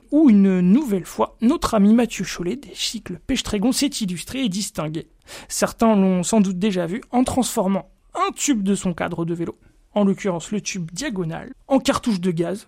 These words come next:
faisant de son vélo tout simplement un réchaud. L'année dernière, c'est sur le thème de Paris-Roubaix, l'enfer du Nord, que les concurrents ont plan-, ont planché,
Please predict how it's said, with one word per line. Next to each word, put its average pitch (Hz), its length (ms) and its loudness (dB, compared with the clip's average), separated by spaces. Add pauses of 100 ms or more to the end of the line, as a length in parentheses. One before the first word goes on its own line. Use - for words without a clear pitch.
faisant 240 340 2
de 226 60 -2
son 202 120 0
vélo 170 340 0 (220)
tout 240 120 -6
simplement 185 520 2
un 180 40 4
réchaud. 165 300 -4 (320)
L'année 220 580 2
dernière, 202 500 2
c'est 226 100 -4
sur 190 220 0
le 196 80 6
thème 196 280 2
de 170 120 -2
Paris-Roubaix, 196 840 0 (220)
l'enfer 196 480 2
du 170 120 -6
Nord, - 460 -4
que 202 80 -2
les 165 140 -2
concurrents 190 680 -2 (420)
ont 311 120 -6
plan-, 202 260 0 (140)
ont 233 100 2
planché, 202 540 -6